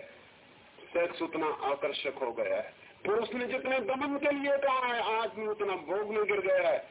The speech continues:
पुरोहित ने जितना इनकार किया कि सेक्स के संबंध में सोचना ही मत, सेक्स उतनी अनजान पहेली हो गई और हम उसके संबंध में कुछ भी करने में असमर्थ हो गए। नहीं, ज्ञान चाहिए, ज्ञान शक्ति है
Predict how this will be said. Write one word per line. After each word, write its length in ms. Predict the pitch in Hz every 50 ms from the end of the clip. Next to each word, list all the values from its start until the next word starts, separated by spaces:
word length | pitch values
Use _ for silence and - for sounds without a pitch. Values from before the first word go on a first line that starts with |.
| - - - - - -
पुरोहित 460 | 165 180 190 196 202 202 208 202 190
ने 140 | 196 190 185
जितना 340 | 165 156 190 196 202 202 202
इनकार 540 | - 196 403 392 - 392 415 427 220 226
किया 300 | - - 220 226 220 220
कि 180 | 208 - 202 202
सेक्स 280 | - - 208 202 196 -
के 160 | - 196 196
संबंध 400 | 190 190 185 185 185 190 185 185
में 120 | 180 175
सोचना 500 | 175 - - 180 185 180 - 190 185 180
ही 60 | 180
मत, 340 | 370 370 359 - 175 175 - - - - - - - - -
सेक्स 540 | - - - - - - 180 - - - -
उतनी 680 | 403 - 370 349 - 370 349 349 349 339 403 427 466
अनजान 440 | 330 330 311 - 160 165 165 160 156
पहेली 540 | 156 - - 151 151 165 165 165 160 165 160
हो 80 | 160
गई 240 | 156 156 156 156 160 - - - - - - -
और 120 | 156 143
हम 160 | 139 147 156 160
उसके 220 | 156 - - 147
संबंध 340 | 131 - 143 147 143 143 147
में 160 | 147 143 139
कुछ 260 | 139 - 143 - -
भी 100 | 143 143
करने 300 | 139 - 135 131 139 139
में 140 | 135 139 127
असमर्थ 440 | 127 - - 120 123 120 - - 131
हो 80 | 113
गए। 260 | 110 - - - - - - - - - - - - - - - - - -
नहीं, 380 | 165 190 214 214 247 240 214 185 - - - - - - - - - - - - - - - - - - - - -
ज्ञान 600 | 113 113 - - 151 170 180 196 202 196 196 185
चाहिए, 640 | 170 - 185 160 175 180 180 175 170 160 143 - - -
ज्ञान 440 | 151 165 165 165 160 160 156 139 - -
शक्ति 340 | 170 - - - - 180
है 320 | 170 147 151 127 110 -